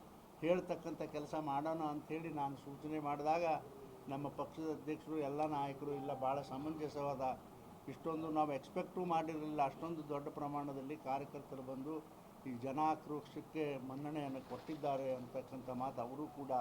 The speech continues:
ಎಲ್ಲರೂ ಹೇಳಿದ್ದಾರೆ. ಈಗ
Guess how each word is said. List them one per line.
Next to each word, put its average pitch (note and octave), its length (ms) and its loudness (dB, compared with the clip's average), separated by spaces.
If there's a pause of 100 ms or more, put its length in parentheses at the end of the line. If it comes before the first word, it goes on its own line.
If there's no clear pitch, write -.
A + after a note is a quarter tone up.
(500)
ಎಲ್ಲರೂ C3 400 2
ಹೇಳಿದ್ದಾರೆ. C3 760 -2 (1600)
ಈಗ D#3 140 6